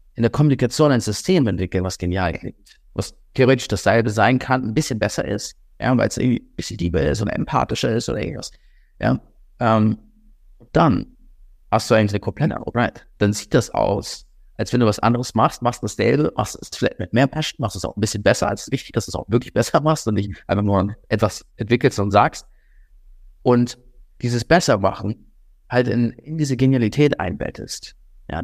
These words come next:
dass es am Ende klingt wie ein Vier-Schritte-System, also ich sag's jetzt mal ganz stumpf,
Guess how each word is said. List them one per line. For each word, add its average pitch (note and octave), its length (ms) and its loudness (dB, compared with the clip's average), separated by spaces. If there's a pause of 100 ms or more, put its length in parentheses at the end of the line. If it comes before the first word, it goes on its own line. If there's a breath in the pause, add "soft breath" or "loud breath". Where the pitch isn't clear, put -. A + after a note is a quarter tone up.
dass A#2 160 -2
es - 80 -4
am A2 120 4
Ende D3 220 2
klingt C#3+ 260 0
wie C3+ 40 2
ein B2 140 4
Vier-Schritte-System, C3+ 1120 0
also G2+ 120 -8
ich F#2+ 80 -6
sag's G2+ 180 0
jetzt G2 100 -2
mal G#2 80 -2
ganz G2 180 -2
stumpf, A#2+ 400 -4